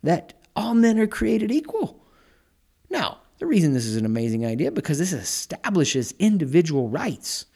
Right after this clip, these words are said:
And I'm gonna talk more about this in another episode, but the great battle of our day is understanding that a healthy individual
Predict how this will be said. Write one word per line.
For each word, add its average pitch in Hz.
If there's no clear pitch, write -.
And -
I'm 127
gonna 139
talk 160
more 170
about 190
this 170
in 170
another 151
episode, 139
but 127
the 143
great 175
battle 165
of 131
our 127
day 160
is 131
understanding 143
that 123
a 113
healthy 113
individual 147